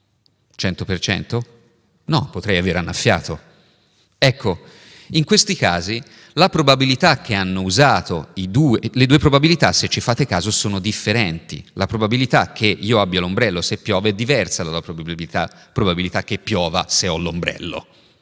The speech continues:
Anzi, sono molto diverse di solito. In questo caso i due hanno usato la probabil-, probabilità che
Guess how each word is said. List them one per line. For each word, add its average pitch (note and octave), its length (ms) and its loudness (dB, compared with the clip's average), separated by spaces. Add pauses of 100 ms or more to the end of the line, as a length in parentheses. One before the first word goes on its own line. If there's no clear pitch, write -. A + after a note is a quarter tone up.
(160)
Anzi, E2 420 -4 (100)
sono F#2 220 -6
molto F#2+ 400 4
diverse D#2 480 -8
di - 80 -16
solito. D2+ 480 -8 (1200)
In D#3 120 0
questo G#3+ 260 4
caso C3+ 260 4
i D3+ 40 6
due B2+ 180 2
hanno A2 160 2
usato A2 320 2
la F2+ 100 0
probabil-, B2+ 540 0
probabilità C3 800 2
che - 440 2